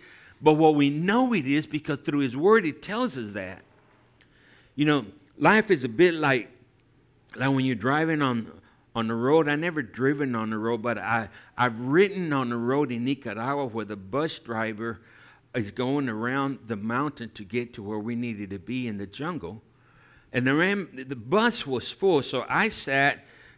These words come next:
right by the steps where you can see down on the, the door. And then literally there was times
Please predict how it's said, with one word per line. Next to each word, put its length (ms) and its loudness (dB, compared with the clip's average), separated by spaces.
right 300 0
by 140 2
the 120 -2
steps 460 0
where 100 -2
you 120 -4
can 180 -8
see 240 -4
down 440 0
on 200 -2
the, 260 -2
the 100 -6
door. 520 2
And 160 2
then 320 2
literally 480 4
there 220 2
was 180 -2
times 400 0